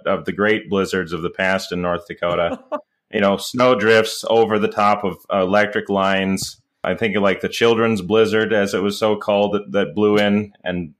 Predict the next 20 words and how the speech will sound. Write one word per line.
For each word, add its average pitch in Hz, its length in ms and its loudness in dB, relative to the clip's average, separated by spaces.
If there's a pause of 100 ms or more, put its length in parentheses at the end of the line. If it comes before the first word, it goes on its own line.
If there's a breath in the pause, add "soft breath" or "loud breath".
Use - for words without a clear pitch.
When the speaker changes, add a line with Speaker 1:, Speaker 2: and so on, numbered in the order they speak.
Speaker 1:
and 95 220 -2
basically 107 360 0
caught 101 260 2
everybody 98 340 2
by - 40 2
surprise. 98 840 -2 (160)
Speaker 2:
Where 165 180 -2
does 170 120 -2
that 170 200 0
name 139 220 -4
come 135 240 -6
from? 107 320 -14 (580)
Speaker 1:
Well, 160 240 8
un-, 143 260 4
unfortunately, 143 600 4
it's 120 100 -2
because, 113 480 2
uh, 104 160 4
so 123 220 0
many, 110 340 0